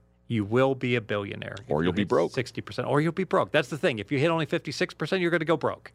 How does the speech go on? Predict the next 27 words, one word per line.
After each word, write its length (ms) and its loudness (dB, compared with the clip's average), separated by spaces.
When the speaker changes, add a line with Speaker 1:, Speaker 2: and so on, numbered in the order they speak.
Speaker 2:
<laughs> 80 2
Speaker 1:
But 100 6
if 80 4
you 100 4
hit 140 4
sixty 400 0
percent, 360 0
you'll 80 4
become 360 -2
a 60 0
billionaire. 560 2
And 100 -2
here's 200 2
the 80 0
beauty 400 0
of 100 -10
it. 100 -10
The 80 2
win, 300 0
the 100 4
order 260 4
of 100 -2
wins 300 -2
and 140 -6
losses 520 -2
does 360 2
not 480 -2